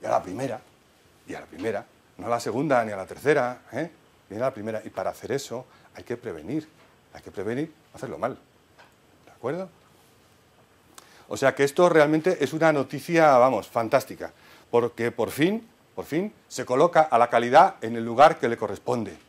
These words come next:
es decir, en la prevención, en la prevención, ¿vale? Porque yo siempre me lo, me lo he preguntado, ¿no? Sobre todo últimamente, porque es bueno corregir. Si yo no digo que no sea bueno corregir, pero ¿no será mejor que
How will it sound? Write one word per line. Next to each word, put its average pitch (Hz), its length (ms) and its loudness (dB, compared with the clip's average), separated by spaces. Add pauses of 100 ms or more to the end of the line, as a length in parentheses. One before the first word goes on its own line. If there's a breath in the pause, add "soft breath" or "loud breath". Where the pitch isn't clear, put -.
(300)
es 107 120 -12
decir, 113 360 -6 (280)
en 104 120 -10
la 98 120 -10
prevención, 95 580 -8 (640)
en 147 80 -20
la - 80 -20
prevención, 85 540 -16 (500)
¿vale? 151 220 -10 (800 loud breath)
Porque 113 480 -2 (840)
yo 110 120 -6
siempre 143 260 -2
me 139 160 -2
lo, 127 300 0
me 120 140 -6
lo 131 80 -4
he - 20 -8
preguntado, 117 540 -4
¿no? 117 160 -12
Sobre 98 240 -14
todo 147 140 -4
últimamente, 107 500 -12 (360 soft breath)
porque - 200 -4
es 135 60 -4
bueno 190 260 2
corregir. 151 580 -2 (100)
Si - 160 -20
yo 95 100 -6
no 165 80 -2
digo 151 160 0
que 120 100 -4
no 113 100 -6
sea 104 160 -6
bueno 101 220 -8
corregir, - 420 -14 (340 soft breath)
pero 104 200 -4
¿no 120 100 -4
será 170 240 -2
mejor 123 460 -6 (920)
que 107 320 -6